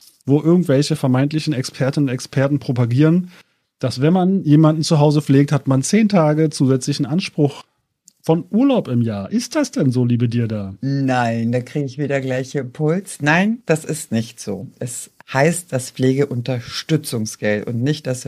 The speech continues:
Speaker 2: Pflegeurlaubsgeld oder sonst irgendwas. Was ist Pflegeunterstützungsgeld? Und zwar mache ich es mal an, an Be-, an einem Beispiel.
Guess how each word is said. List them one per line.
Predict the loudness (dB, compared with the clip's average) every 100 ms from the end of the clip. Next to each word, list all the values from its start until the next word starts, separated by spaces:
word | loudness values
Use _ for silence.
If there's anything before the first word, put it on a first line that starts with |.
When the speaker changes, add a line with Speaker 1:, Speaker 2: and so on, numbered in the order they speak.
| -12
Speaker 2:
Pflegeurlaubsgeld | -4 -2 0 0 2 2 2 0 -2 0 0
oder | -2 -4 -2
sonst | -2 -4 -6 -12
irgendwas. | -10 -10 -12 -14 _ -20 -20 _ -8
Was | 0 0
ist | 0 -2
Pflegeunterstützungsgeld? | 0 -2 0 -4 -4 -6 -6 -8 -8 -10 -4 -2 -2 -6 _ _ _ _ _ _
Und | -6 -6
zwar | -2 0 2 0
mache | -2 -2 -2 0
ich | -4
es | -6 -4
mal | -4 -2
an, | -4 -2 -4
an | -4 -4 -4 -4 0
Be-, | 2 2 -2
an | -6
einem | -4 -4
Beispiel. | -4 -4 -6 -6 -6 -8